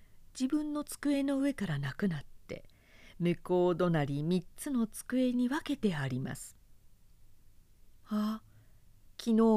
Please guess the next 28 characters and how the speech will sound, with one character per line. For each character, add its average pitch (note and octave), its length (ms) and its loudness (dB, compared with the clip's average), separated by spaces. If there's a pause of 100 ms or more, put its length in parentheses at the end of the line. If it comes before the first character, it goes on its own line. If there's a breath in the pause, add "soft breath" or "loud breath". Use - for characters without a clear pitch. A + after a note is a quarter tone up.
は F#3 120 0
忙 A3 360 0
し - 120 -8
か C4+ 100 -4
っ B3+ 160 -4
た G#3 100 2
ん G3 60 2
だ F#3 140 0
な」。 A3+ 280 0 (1400)
か B3 120 0
ま C4 140 2
ね C4 140 0
こ C4 160 -2
は B3+ 100 0
な C4+ 160 -2
ぜ C4 120 0
か A3+ 200 -4 (480 soft breath)
胸 A3+ 320 4
を G#3+ 140 2
ド C4+ 120 -2
キ D4 160 -2
ド B3 120 2
キ - 120 -12
さ A#3 140 -4
せ B3 160 2
な A#3+ 140 4
が D3+ 140 -2
ら - 180 -10